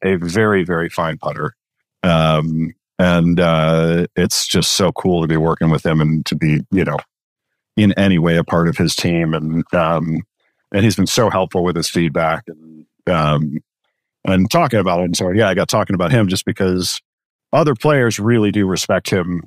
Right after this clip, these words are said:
and his take on equipment. So, um, you know, them se-, see-, seeing him use it,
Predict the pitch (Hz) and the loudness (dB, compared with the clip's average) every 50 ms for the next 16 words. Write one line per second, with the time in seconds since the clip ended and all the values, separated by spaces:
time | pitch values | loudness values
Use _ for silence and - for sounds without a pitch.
0 | - - 87 87 - 104 95 87 - - - 101 95 85 - 85 82 82 78 - | -4 -2 -2 0 2 2 0 0 0 -2 0 0 0 0 0 0 -2 -2 -2 0
1 | 98 95 - 80 - - - - 90 85 82 85 - - - - - _ _ - | -2 0 0 -2 -4 -4 -2 -2 0 0 0 -2 -4 -6 -14 -20 -20 _ _ -4
2 | 87 87 82 80 80 82 82 82 82 82 - _ _ _ _ _ _ _ _ _ | -2 -2 0 0 0 -2 -2 -2 -4 -6 -8 _ _ _ _ _ _ _ _ _
3 | _ - 104 90 87 80 80 80 85 104 98 98 98 90 - _ _ _ _ _ | _ -2 0 2 2 2 2 2 0 0 0 0 -2 -4 -6 _ _ _ _ _
4 | _ _ _ _ _ - - - 131 110 - - 151 135 127 - - 160 151 127 | _ _ _ _ _ -8 -6 -4 -4 -2 0 2 2 2 0 0 0 0 2 2
5 | 120 113 127 113 107 107 107 98 - _ _ _ _ _ _ _ _ _ _ _ | 2 2 2 4 2 2 2 0 -4 _ _ _ _ _ _ _ _ _ _ _
6 | _ _ _ - 110 120 139 135 123 110 107 101 101 | _ _ _ -6 -2 2 2 2 2 2 0 0 -2